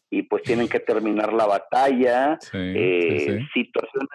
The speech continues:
Speaker 1: este, de ese tipo, o porque estás, eh, este, buscando pornografía y buscando videos en especial de cierto tipo, de características,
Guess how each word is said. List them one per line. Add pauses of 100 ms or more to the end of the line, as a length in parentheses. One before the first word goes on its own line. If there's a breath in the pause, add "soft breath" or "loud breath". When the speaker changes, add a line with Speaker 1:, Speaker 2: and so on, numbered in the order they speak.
(140)
Speaker 1:
este,
de
ese
tipo,
o
porque
estás, (120)
eh, (400 loud breath)
este,
buscando
pornografía
y
buscando
videos
en
especial
de
cierto
tipo,
de
características,